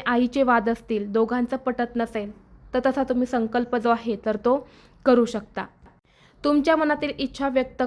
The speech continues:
करून तुम्हाला स्वामींना सांगायचं आहे की ही जी सेवा मी आजपासून सुरू करणार आहे तर ती एकवीस दिवस करेल. तुमच्या आशीर्वादाने मी जो काही संकल्प केला आहे तर त्यामध्ये मला यश मिळू द्या,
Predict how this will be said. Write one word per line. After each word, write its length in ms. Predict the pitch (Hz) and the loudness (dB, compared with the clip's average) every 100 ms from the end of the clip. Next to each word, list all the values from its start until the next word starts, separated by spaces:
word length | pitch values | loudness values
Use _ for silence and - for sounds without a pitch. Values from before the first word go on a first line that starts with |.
| 247 | 0
करून 220 | 247 254 | 0 0
तुम्हाला 380 | 254 233 247 240 | 0 -2 0 0
स्वामींना 440 | 254 240 247 240 | 0 0 0 0
सांगायचं 520 | 247 226 226 233 233 | -2 -4 -2 -2 -2
आहे 240 | 220 220 208 | -8 -6 -10
की 160 | - 240 | -6 -6
ही 220 | 226 262 | -2 -2
जी 180 | 220 269 | 0 -2
सेवा 340 | 262 262 233 | 0 0 2
मी 200 | 254 254 262 | 2 2 0
आजपासून 680 | 240 233 - 233 233 254 247 | 0 0 0 -2 -2 -2 -2
सुरू 320 | - 247 247 | 0 0 0
करणार 340 | 247 247 233 | 0 0 0
आहे 260 | 226 208 214 196 | -2 -4 -8 -4
तर 100 | 226 | -6
ती 220 | 220 247 247 - - - - | -4 -6 -6 -14 -20 -20 -2
एकवीस 600 | 247 254 247 285 311 320 - | -2 -2 0 2 2 -2 -6
दिवस 380 | 233 254 254 - | -2 0 -2 -2
करेल. 340 | 254 226 220 - _ _ _ _ - | -2 0 -2 -8 _ _ _ _ -2
तुमच्या 340 | 285 269 302 | 2 4 2
आशीर्वादाने 840 | 294 262 254 285 262 254 262 254 208 | 0 -2 0 2 4 4 4 2 -2
मी 220 | 247 240 | -2 -2
जो 200 | 247 254 | 4 4
काही 260 | 269 277 269 | 4 0 -4
संकल्प 520 | 262 254 240 247 240 247 | -2 -2 0 -4 -2 -4
केला 200 | 247 233 | 0 0
आहे 260 | 233 240 226 220 | 0 0 -4 -2
तर 80 | 214 | -6
त्यामध्ये 520 | - 240 233 220 262 | -2 0 0 2 2
मला 320 | 269 233 233 247 233 | 2 2 2 0 -2
यश 300 | 226 254 269 294 | 2 2 2 2
मिळू 220 | 240 233 | 4 4
द्या, 140 | 208 | 0